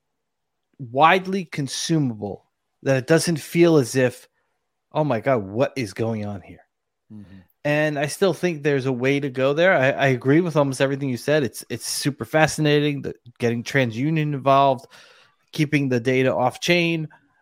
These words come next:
Speaker 1: Uh, but there's still, there's just, it feels like there's still so much to go to get this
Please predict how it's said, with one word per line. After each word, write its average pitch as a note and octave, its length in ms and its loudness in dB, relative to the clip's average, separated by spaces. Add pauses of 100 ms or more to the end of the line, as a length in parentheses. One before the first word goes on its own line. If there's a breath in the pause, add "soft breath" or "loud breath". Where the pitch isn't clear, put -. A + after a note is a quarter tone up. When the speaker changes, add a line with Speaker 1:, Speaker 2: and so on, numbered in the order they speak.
Speaker 1:
Uh, B2+ 260 -2
but B2 320 -2
there's C3+ 180 -6
still, G#3+ 320 0
there's B2 160 -6
just, - 360 -8 (100)
it B2 120 -8
feels G3+ 680 2
like B2+ 240 0 (160)
there's B2+ 180 -8
still D#3 200 -2
so - 280 -4
much C#3 400 -6
to A#2 80 -18
go A2 500 -4 (360)
to C3 100 -6
get C#3+ 320 2
this - 300 -4